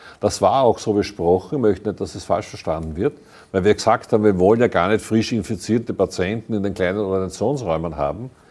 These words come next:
Viele Ärzte und Ärztinnen haben dann mitgearbeitet in unseren Teststraßen, später dann in den Impfstraßen, haben mitgearbeitet in der telefonischen Beratung von Patienten. Aber die Patienten sind dann nicht mehr in die Orde gegangen, sondern wenn notwendig ins Spital gegangen.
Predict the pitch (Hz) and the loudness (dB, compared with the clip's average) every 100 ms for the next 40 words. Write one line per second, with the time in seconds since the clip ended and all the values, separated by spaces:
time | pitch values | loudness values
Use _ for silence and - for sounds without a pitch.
0 | _ - _ - 127 131 95 95 123 101 | _ -20 _ 0 4 6 4 0 -4 0
1 | 95 - 110 104 101 104 101 123 - 110 | -2 -2 -4 -4 0 0 0 -4 0 2
2 | 82 104 98 104 92 98 98 104 92 92 | 2 2 2 0 0 -4 -4 -6 -2 -2
3 | 104 - 82 85 92 - 104 - 92 87 | -2 -6 -2 0 -2 -6 -8 -4 -4 -4
4 | 90 98 95 90 90 110 135 - 95 85 | -4 -4 -2 -6 -6 -6 -6 -4 -2 0
5 | 92 - 104 98 _ - - - 98 90 | -2 -4 -12 -12 _ -20 -20 -6 -4 0
6 | 113 - - 87 85 95 101 98 98 98 | 0 0 2 4 4 2 0 0 0 0
7 | 98 101 - 104 120 - 98 98 80 98 | -2 -2 0 -2 -2 -4 -4 0 2 2
8 | - 90 85 82 80 87 80 85 123 147 | 0 -6 -6 -6 -6 -8 -8 -10 -12 -12
9 | _ - - - 101 98 107 180 202 - | _ -20 -12 0 4 4 4 2 0 -8
10 | - - 110 110 110 110 127 139 - 135 | -10 -2 -2 0 2 0 0 -4 0 2
11 | 123 123 123 127 120 117 98 110 139 123 | 2 2 2 2 2 2 4 4 4 0
12 | - 78 87 104 139 151 - _ - 98 | -2 -4 -4 -4 -6 -10 -20 _ -2 0
13 | 92 80 95 104 104 107 101 104 104 110 | 0 0 0 2 6 6 6 2 2 -2
14 | 107 117 90 92 127 117 85 71 69 | -2 -4 2 2 2 -2 -4 -6 -10